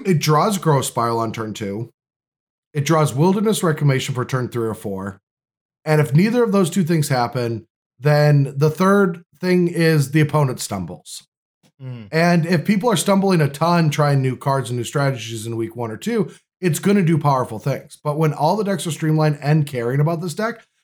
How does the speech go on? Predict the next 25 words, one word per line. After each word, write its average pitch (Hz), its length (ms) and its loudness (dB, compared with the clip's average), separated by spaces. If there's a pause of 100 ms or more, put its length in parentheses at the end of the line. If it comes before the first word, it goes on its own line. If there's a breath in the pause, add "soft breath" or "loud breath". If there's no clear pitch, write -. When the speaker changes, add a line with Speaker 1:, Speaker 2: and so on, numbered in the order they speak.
(120)
Speaker 1:
I 160 120 0
just 165 160 0
don't 202 160 2
think 156 140 0
it 143 60 -2
holds 127 300 -4
up. - 320 -2
And 147 80 -2
I 160 160 0
also 202 480 0
think 127 460 -6 (400)
that 143 560 0
Team 165 200 -2
Reclamation 139 600 -2
is 127 180 -2
the 131 120 -4
type 139 240 -2
of 123 120 -4
deck 127 300 -4 (480)
that 139 540 -2 (840)
wins 165 760 2
more 151 680 0 (500)
against 151 420 2
weaker 123 380 0
players. 147 680 -6